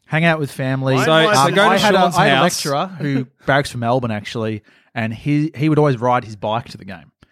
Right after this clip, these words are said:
Speaker 1: And so his strategy was, um, you know, he goes from Melbourne and they were shit house and he'd be so angry, but he would ride his bike home thirty, forty minutes. And by the time he got home, he'd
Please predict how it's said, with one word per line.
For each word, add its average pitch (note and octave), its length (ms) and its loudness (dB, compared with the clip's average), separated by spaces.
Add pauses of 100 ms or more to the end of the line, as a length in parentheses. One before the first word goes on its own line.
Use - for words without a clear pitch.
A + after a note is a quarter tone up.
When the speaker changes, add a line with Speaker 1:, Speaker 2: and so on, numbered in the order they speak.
(240)
Speaker 1:
And A2 140 -10
so A#2+ 60 -4
his C3 160 0
strategy A2+ 420 0
was, G2+ 460 -4 (340)
um, G2 500 -4 (540)
you C#3+ 100 -10
know, A2 60 -2
he G#2+ 60 0
goes A2 160 0
from A2 100 -4
Melbourne G#2 280 0
and G2+ 60 -4
they G#2 60 0
were G2+ 80 0
shit A#2 240 -2
house G#2 280 -4
and - 80 -12
he'd A2 80 -8
be G#2 60 -12
so A#2+ 400 -2
angry, A2+ 320 -6
but G#2+ 120 -8
he A#2+ 100 -6
would A#2 240 -4
ride A#2+ 220 2
his A#2 80 -4
bike A2 260 0
home G#2 200 -2
thirty, G#2+ 280 -2
forty G#2 300 -6
minutes. G#2+ 280 -6
And A#2+ 60 -12
by C#3 80 -4
the D3 80 -8
time G3+ 140 -2
he G3 60 0
got D3 140 2
home, A#2 300 -4
he'd A2 200 -12